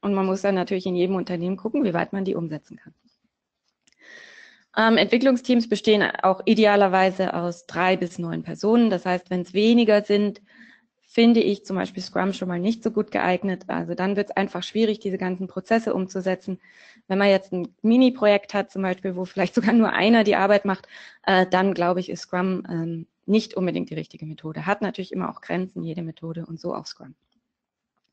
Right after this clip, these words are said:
Wenn's mehr Leute sind, äh, müsste man überlegen, ob man sie nicht in mehrere Teams unterteilt, die dann am gleichen großen Produkt arbeiten. Ähm, sie stellen also wirklich die, sie tun die Arbeit.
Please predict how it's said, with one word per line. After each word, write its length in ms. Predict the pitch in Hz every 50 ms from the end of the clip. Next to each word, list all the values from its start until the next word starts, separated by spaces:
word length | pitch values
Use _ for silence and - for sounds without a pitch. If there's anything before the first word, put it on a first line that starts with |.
| _ - - _ - - - - - -
Wenn's 180 | 202 202 202
mehr 240 | 202 202 214 226 247
Leute 280 | 240 214 208 208 208 190
sind, 320 | - 202 196 196 - -
äh, 100 | - 185
müsste 240 | 185 185 185 185 -
man 120 | 185 175
überlegen, 380 | 170 156 180 170 175 175 185 175
ob 100 | - - - -
man 220 | - 180 175 175 175
sie 100 | 180 170
nicht 200 | 170 170 - -
in 100 | 175 170
mehrere 400 | 165 165 160 175 185 175 175 175
Teams 300 | - - 185 175 165 -
unterteilt, 640 | 165 160 160 165 - - - 165 170 170 175 170 - _ _ - - _ _ -
die 80 | 185
dann 180 | 175 170 165 127
am 100 | 170 175 185 226 _ _ _
gleichen 320 | 165 160 151 170 - 185 165
großen 320 | - 170 170 165 170 -
Produkt 320 | - - - - - -
arbeiten. 400 | - 156 - - - - - 165 - _ _ _ _ _ - - _ _ - - - - - - - _ _ _ _ _ _ -
Ähm, 220 | 202 208 214 208
sie 220 | 196 - 247 254 247
stellen 400 | 247 - 208 208 220 233 240 -
also 280 | - - 190 180 180
wirklich 280 | 180 202 - - 180 -
die, 240 | - 170 170 - -
sie 200 | - 202 208 202 -
tun 220 | - 254 294 294
die 120 | 247 -
Arbeit. 360 | - 175 165 - - - -